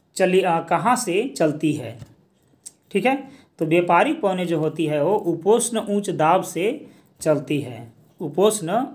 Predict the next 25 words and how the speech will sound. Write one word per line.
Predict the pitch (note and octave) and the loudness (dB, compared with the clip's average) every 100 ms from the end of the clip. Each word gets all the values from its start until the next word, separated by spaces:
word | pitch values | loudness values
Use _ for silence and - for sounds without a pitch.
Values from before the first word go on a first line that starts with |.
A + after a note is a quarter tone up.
| F3 | -4
उच्च | F#3 F3+ | -2 0
दाब | D3 D3 D#3 | 2 4 4
से | D3 E3+ A3 D4 - _ _ _ - | 0 0 0 -2 -10 _ _ _ -6
चलती | E3+ D3+ G#3+ D#4 E4 - - | -4 -2 -2 -2 -2 -8 -10
है। | C3+ A#2 B2+ - _ _ _ _ _ _ _ _ _ _ _ _ _ _ - | -8 -8 -12 -20 _ _ _ _ _ _ _ _ _ _ _ _ _ _ -4
निम्नलिखित | F#3+ G3+ G#3 D4 | 2 4 4 0
में | B3 B3 | 2 0
से | - A3+ A3+ | 4 2 2
किन | A3+ A#3+ B3+ | -2 -4 -2
पवनों | G3 F#3 F#3 | 0 0 0
को | F#3 E3+ G3 B3 - - _ _ - | -2 0 -2 -2 -10 -20 _ _ 0
प्रति | G3+ A3 C#4+ | 2 4 2
व्यापारिक | G3+ F#3+ F3+ F3 G#3+ - | 4 4 2 2 2 0
पवन | D#3+ D#3 | -2 -2
कहा | D3+ C#3+ D3 | -2 0 0
जाता | C#3 C#3 C#3 | 0 0 -4
है? | A2+ A#2+ A#2 - _ _ _ _ _ _ _ | -4 -10 -16 -20 _ _ _ _ _ _ _
ठीक | G3+ B3 | -4 -4
है, | D4 - - - _ | -4 -8 -20 -20 _
प्रति | - F#3 A3 C4+ D4+ D#3 | -2 0 2 2 2 0
व्यापारिक | D3 E3+ F3 D#3 F3+ A3+ | 2 2 4 2 2 0
पवन | - D3 E3+ A#3 B3 - - _ - | 0 2 2 0 -6 -12 -20 _ 0
किन | A#3+ C#4 | 4 4
पवनों | - E3+ F3 F3+ | 4 2 2 0
को | D3+ | 0